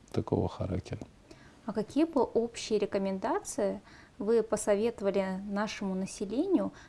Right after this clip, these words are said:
Speaker 2: как обезопасить себя от интернет-мошенников?
Speaker 1: От интернет-мошенников это прежде всего не поддаваться никаким провокациям. Я, как уже объяснил в начале нашей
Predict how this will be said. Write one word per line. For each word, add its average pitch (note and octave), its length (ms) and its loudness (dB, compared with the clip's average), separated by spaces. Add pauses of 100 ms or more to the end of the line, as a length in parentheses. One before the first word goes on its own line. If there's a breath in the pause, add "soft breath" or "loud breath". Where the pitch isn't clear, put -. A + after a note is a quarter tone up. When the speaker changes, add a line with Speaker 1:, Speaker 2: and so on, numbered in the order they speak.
(140)
Speaker 2:
как C#4 280 2
обезопасить G3+ 840 2
себя A#3 460 0
от G#3+ 280 2
интернет-мошенников? G3 1300 -2 (880 loud breath)
Speaker 1:
От - 200 4
интернет-мошенников A#2 1120 8
это - 220 4
прежде G#2 460 8
всего F#2 320 6
не F2+ 140 6
поддаваться F#2 720 4
никаким - 580 0
провокациям. F#2+ 1000 2 (240)
Я, F#2+ 240 4
как - 260 2
уже F#2 260 6
объяснил F#2+ 680 2
в A#2 40 6
начале G2 400 2
нашей - 460 -4